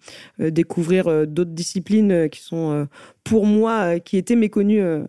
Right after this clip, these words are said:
à ce moment-là. Ouais, le, les World Games, c'est, euh, l'événement, euh, d'une carrière pour moi.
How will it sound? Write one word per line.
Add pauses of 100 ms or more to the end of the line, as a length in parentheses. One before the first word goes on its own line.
à
ce
moment-là. (480)
Ouais,
le,
les
World
Games,
c'est,
euh,
l'événement,
euh, (480)
d'une
carrière
pour
moi.